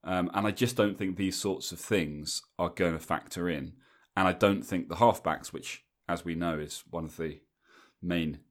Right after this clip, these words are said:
excuses <laughs> I have for the, for the Wales performance, um, I just don't see them having another poor game. I feel like they've had, they've had that one, and it's a, been a bit of a wake-up call. Um, and I just, I,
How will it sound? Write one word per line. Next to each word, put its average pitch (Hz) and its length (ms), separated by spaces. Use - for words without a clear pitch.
excuses - 760
<laughs> - 200
I 90 120
have 85 200
for 87 140
the, 80 220
for - 140
the 85 60
Wales 80 240
performance, 82 540
um, 90 380
I 92 60
just 95 180
don't 95 220
see 92 120
them 87 180
having 85 280
another 85 260
poor 82 240
game. 85 180
I 73 40
feel 101 160
like 90 100
they've 82 140
had, - 300
they've 82 140
had 87 220
that 85 160
one, 90 240
and 76 100
it's - 180
a, 80 60
been 85 180
a 82 40
bit 85 140
of 82 80
a 82 60
wake-up 87 420
call. 82 380
Um, 78 500
and 85 120
I 85 60
just, 87 240
I, 82 100